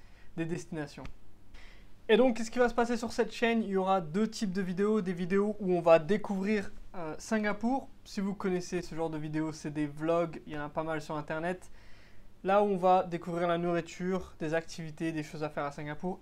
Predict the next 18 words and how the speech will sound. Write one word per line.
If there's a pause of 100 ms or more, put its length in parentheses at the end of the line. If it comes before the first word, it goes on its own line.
et
d'autres
vidéos
où
j'espère
donner
des
conseils
pour
les
personnes
qui
veulent
s'expatrier,
que
ce
soit
ici,